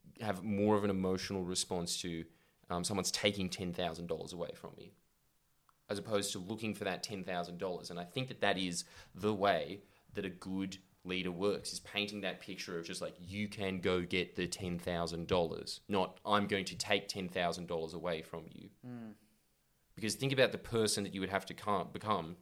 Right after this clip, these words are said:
Speaker 1: to gain that extra ten thousand dollars. And that's where it starts
Speaker 2: Mm.
Speaker 1: happening. That's where you start having huge societal change. If you kind of instill a leadership culture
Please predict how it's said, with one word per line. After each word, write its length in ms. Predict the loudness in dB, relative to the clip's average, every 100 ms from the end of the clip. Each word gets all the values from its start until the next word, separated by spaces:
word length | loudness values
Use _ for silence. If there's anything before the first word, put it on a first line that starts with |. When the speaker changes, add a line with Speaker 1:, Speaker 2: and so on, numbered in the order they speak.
| -10
Speaker 1:
to 100 | -6
gain 300 | 2 4 4
that 120 | 2
extra 240 | 0 -6 -8
ten 240 | -8 -8
thousand 340 | -6 -8 -8 -8
dollars. 460 | -8 -8 -14 -18 -20 _ _ -20 -20 -20 -20 _ _ -20 -20 _ _ _ _ _ _
And 60 | 4
that's 220 | 6 6
where 160 | 6 6
it 80 | 6
starts 340 | 6 6 6
Speaker 2:
Mm. 40 | 4
Speaker 1:
happening. 300 | 0 0 -2
That's 180 | -2
where 80 | -2
you 60 | -2
start 320 | 0 0 2
having 180 | 0 -4
huge 500 | -8 -8 -6 -2 -2
societal 500 | 0 0 2 0 -4
change. 440 | -6 -6 -6 -8
If 80 | -12
you 80 | -10
kind 220 | -4 -4
of 80 | -4
instill 840 | -2 0 2 2 2 2 2 -2 -8 _ _ _ _ _ _
a 200 | -4 -2
leadership 880 | -4 -2 0 2 2 2 0 -2 -6
culture 720 | -6 4 4 4 -2 -2 -2